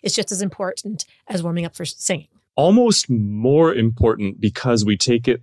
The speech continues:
Speaker 2: more for granted with our speaking. We don't
Speaker 1: Hmm.
Speaker 2: associate warming up with speaking. So I would almost say sort of psychologically, we have to embrace it even more. So one of the things that's really important to remember is that when you wake up, you have just had your body in one or two positions for a good seven to eight hours, and you haven't been moving your body.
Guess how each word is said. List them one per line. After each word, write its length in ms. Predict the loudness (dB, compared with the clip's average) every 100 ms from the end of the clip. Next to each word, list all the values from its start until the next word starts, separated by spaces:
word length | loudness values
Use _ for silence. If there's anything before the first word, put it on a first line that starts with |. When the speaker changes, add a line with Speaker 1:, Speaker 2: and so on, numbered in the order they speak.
| -2
Speaker 2:
more 360 | 2 4 2
for 160 | 2 -2
granted 480 | -2 -2 0 0 0
with 160 | 2
our 100 | 2
speaking. 480 | 0 0 0 2 2
We 100 | 2
don't 180 | 4 2
Speaker 1:
Hmm. 40 | 2
Speaker 2:
associate 760 | 0 4 4 2 2 0 0
warming 300 | 0 0 -2
up 180 | -4 -4
with 100 | -4
speaking. 500 | -2 -2 -2 -4 -4
So 160 | -2
I 60 | 0
would 100 | 0
almost 540 | 0 2 2 2 0 0
say 360 | 0 0 -4 -8
sort 200 | -4 -2
of 60 |
psychologically, 760 | -2 -2 0 0 0 -2 -2 0
we 140 | 0
have 200 | -4 -4
to 120 | -2 -2
embrace 420 | 0 0 0 -2
it 100 | -2
even 280 | -2 0 0
more. 380 | 0 0 -2 -4
So 440 | -4 0 2 0 -2 -2
one 160 | 0
of 100 | 2
the 80 | -2
things 260 | 0 2 0
that's 180 | -2
really 160 | -2 0
important 380 | 0 0 -2 -4
to 100 | -2
remember 360 | -2 0 0 0
is 180 | 0 -2
that 200 | -4 -4 _ _ -2
when 260 | 2 2
you 200 | 4 4
wake 320 | 4 2 2
up, 180 | 0 -2
you 280 | -2 0 2
have 200 | 0 -4
just 260 | -2 -4 -2
had 200 | -2 0
your 100 | 0
body 400 | 0 0 -2 -2
in 180 | -4 -2
one 180 | -2 -2
or 40 |
two 160 | -4 -4
positions 580 | -2 -2 -2 -2 -2
for 180 | -2 -2
a 60 | 0
good 200 | 0 0
seven 300 | 0 0 0
to 100 | -2
eight 140 | -4
hours, 360 | -4 0 0 0
and 100 | -2
you 80 | -2
haven't 400 | 0 0 0 0
been 200 | 0 2
moving 400 | 0 2 0 0
your 180 | -2
body. 400 | -4 -6 -8 -12